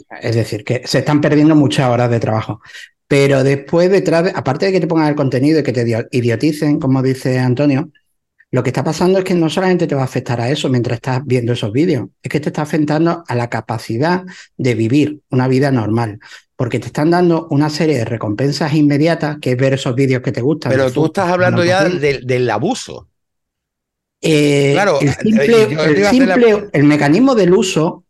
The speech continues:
Speaker 1: es diferente a esos
Speaker 2: Sí.
Speaker 1: vídeos de YouTube que veíamos antes, que yo elegía un vídeo, lo elegía yo y estaba veinte minutos viéndolo y me daba capacidad de reflexionar. De hecho,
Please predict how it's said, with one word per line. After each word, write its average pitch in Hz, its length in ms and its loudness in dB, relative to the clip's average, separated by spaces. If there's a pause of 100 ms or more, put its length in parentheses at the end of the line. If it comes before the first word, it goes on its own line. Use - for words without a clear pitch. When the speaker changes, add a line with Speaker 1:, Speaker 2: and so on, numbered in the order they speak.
Speaker 1:
es 165 120 0
diferente 185 540 2
a 156 40 2
esos 151 200 -2
Speaker 2:
Sí. 165 60 0
Speaker 1:
vídeos 165 220 2
de 147 80 0
YouTube 170 300 0
que 160 100 0
veíamos 135 400 0
antes, 127 200 -4
que - 100 -6
yo 131 80 0
elegía 190 260 0
un 165 100 2
vídeo, 175 400 2 (640)
lo 143 120 2
elegía 147 400 0
yo 185 300 0
y 147 60 -2
estaba 165 220 -4
veinte 170 220 2
minutos 156 340 2
viéndolo 156 340 0
y 143 40 2
me 135 100 0
daba 160 220 0
capacidad 139 500 -4
de 160 80 0
reflexionar. 127 800 -4
De 120 120 -6
hecho, 170 320 -4